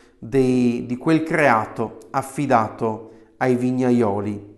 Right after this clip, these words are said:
di quel creato affidato all'umanità intera.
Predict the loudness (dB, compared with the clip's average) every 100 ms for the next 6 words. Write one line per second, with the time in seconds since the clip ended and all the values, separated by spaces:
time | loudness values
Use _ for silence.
0 | -18 -12 -4 -2 -2 2 2 2 -2 -4
1 | 0 0 0 -2 -4 -4 -16 -12 -2 0
2 | 2 0 0 0 0 -4 -4 -6 -6 -6
3 | -10